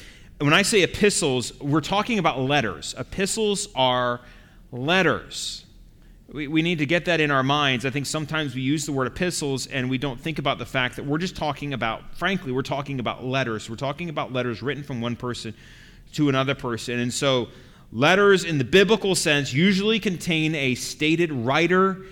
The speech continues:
and most of the time a stated recipient. So normally in the Bible, uh, writing, you have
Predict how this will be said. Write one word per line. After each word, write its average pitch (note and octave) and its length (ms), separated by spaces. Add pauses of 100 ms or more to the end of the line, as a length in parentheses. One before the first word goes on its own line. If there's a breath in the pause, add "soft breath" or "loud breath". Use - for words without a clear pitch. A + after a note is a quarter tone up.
(160 loud breath)
and B2+ 240
most E3 340
of C3 80
the C#3+ 100
time C#3+ 320
a B2+ 60
stated B2+ 480
recipient. A#2+ 720 (960 soft breath)
So C3 300
normally F3 640
in D#3+ 100
the C#3 60
Bible, D3 600
uh, A#2 260
writing, C3+ 480
you B2 160
have A#2+ 480